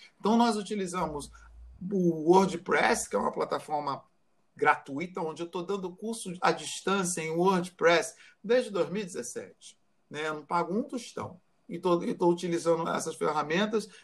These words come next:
as pessoas estão ganhando diploma, certificados de curso de extensão e são felizes pra sempre, né?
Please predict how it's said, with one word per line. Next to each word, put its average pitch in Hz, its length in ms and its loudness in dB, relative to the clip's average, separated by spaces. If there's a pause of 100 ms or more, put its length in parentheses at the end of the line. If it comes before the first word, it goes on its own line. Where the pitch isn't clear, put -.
as 175 140 -4
pessoas 180 280 0
estão 170 160 0
ganhando 160 300 -2
diploma, 165 400 0
certificados 147 760 0
de - 100 -12
curso 143 340 -10
de - 60 -14
extensão 208 640 0 (180)
e 185 100 -2
são 180 220 0
felizes 180 460 2
pra 185 160 0
sempre, 117 440 -6 (320)
né? 190 380 2